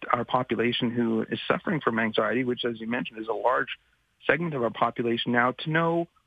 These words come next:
what the potential risks are of taking, uh, a medication for this problem. So the, the, the risks of, uh, of addiction and other, some anxiety, uh, sym-, uh, some anxiety conditions are treated with antidepressants,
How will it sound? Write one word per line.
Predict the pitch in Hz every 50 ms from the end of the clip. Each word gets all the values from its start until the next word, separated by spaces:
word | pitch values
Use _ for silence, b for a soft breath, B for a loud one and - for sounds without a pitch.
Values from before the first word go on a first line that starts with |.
| _ _ _ _ -
what | - 156 170 170 -
the | -
potential | - - - - 165 160 - - 147 131
risks | 127 151 233 - - - -
are | 127 117 110 110 110
of | 107 110 117 113 110 110 - - - - -
taking, | 143 135 - 147 135 120 120 -
uh, | 123 120 113 113 113 - - 113 107 - -
a |
medication | 117 117 120 117 117 - - 127 123 120 - 127 117 113 117 123 - _ _ _ _ _ _ _ _ _ _ - -
for | - 143 147 151
this | 143 113 - - -
problem. | - 104 - - 101 - - -
So | - 113 107 104
the, | 110 117 113 113 - -
the, | 117 110 101 - - -
the | 117
risks | 113 120 123 120 - - - -
of, | 113 117 113 107 107 110
uh, | 110 107 113 113 110 104 -
of | 113 113 110
addiction | 113 113 120 127 - - - - 131 123
and | 120 117 117
other, | - - 139 143 147 139 135 131 127 127 - B B B B B B B
some | - 151 156 151 -
anxiety, | 147 143 135 135 139 139 139 131 127 127 120 - - _ _ _ _ _ _ - - - _ _ _ -
uh, | 127 123 -
sym-, | - 139 135 127 - - - - -
uh, | 120 117 - - -
some | - 151
anxiety | 151 147 135 139 135 135 131
conditions | - 147 127 131 127 135 120
are | - -
treated | - - 139 135 120
with | 120 120
antidepressants, | - 131 127 123 139 117 110 - - 143 160 - - 120 110